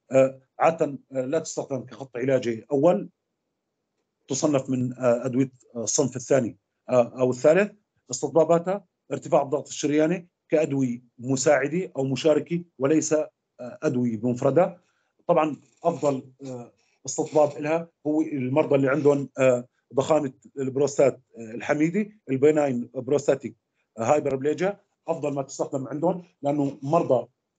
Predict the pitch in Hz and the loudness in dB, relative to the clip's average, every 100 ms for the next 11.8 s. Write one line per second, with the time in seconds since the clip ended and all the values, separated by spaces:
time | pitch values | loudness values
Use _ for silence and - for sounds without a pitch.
0 | - 127 117 113 131 165 143 127 _ - | -6 0 0 0 0 2 0 -6 _ -8
1 | 131 131 139 165 131 - 147 143 175 180 | -4 -2 0 0 -2 -2 -2 0 0 -4
2 | - - 147 156 143 - 160 143 135 123 | -10 0 0 2 -2 -2 -4 -2 -4 -8
3 | - 160 135 120 - _ 135 135 135 135 | -6 -2 0 -2 -6 _ -2 0 2 0
4 | 151 143 135 123 127 143 156 156 - _ | -2 -4 -4 -4 -4 -2 0 0 -4 _
5 | 110 107 131 156 139 135 131 139 110 - | -8 0 2 2 0 0 0 -2 -4 -12
6 | _ 131 127 147 131 147 190 220 _ _ | _ -8 0 0 2 2 2 0 _ _
7 | _ _ _ _ _ _ 117 143 160 135 | _ _ _ _ _ _ -2 0 0 0
8 | 151 147 131 170 - 131 160 - 151 135 | 0 0 -2 -6 -4 -2 -2 -2 -2 -2
9 | - 139 127 104 - _ - 123 143 135 | -2 -2 -2 -6 -14 _ -4 2 4 2
10 | 120 127 - _ _ - - 147 139 123 | 0 -6 -10 _ _ -2 0 0 -2 -4
11 | _ _ 113 131 156 156 185 185 | _ _ -10 -6 -4 0 0 -2